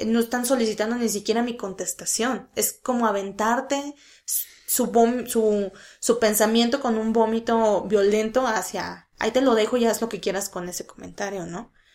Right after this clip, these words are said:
O sea, esta parte de, "Necesito,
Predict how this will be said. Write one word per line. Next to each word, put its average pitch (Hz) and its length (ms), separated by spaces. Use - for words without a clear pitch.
O - 20
sea, 208 120
esta 233 380
parte 240 300
de, 233 320
"Necesito, 247 760